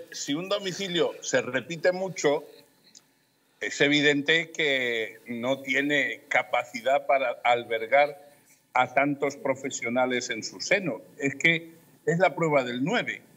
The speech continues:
Yo lo que le estoy diciendo a la Junta es, usted debería comunicar a todos los candidatos que si hacen ese cambalache, el voto que se emita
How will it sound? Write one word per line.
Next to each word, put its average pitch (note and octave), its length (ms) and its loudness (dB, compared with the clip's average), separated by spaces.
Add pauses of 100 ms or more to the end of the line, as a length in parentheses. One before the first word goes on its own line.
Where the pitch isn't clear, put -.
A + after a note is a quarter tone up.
(480)
Yo F3+ 120 0
lo A3 160 -4
que D3+ 240 0 (280)
le A#2+ 200 -2
estoy - 240 0
diciendo F#3 420 2
a F3+ 60 4
la - 100 4
Junta D#3+ 380 2
es, A#2 240 0 (320)
usted E3+ 540 2 (440)
debería C#3 520 2
comunicar C3+ 720 -2 (180)
a A#2 140 -4 (220)
todos G#3 520 -4 (480)
los A#2 460 -4
candidatos D3+ 840 -2
que C3 200 -4
si C#3 220 -4
hacen D#3 400 -2 (280)
ese E3+ 320 -2
cambalache, D3 840 -2 (140)
el B2 320 0
voto D#3+ 560 -2
que B2+ 120 2
se A2+ 360 -2
emita A#2+ 640 -2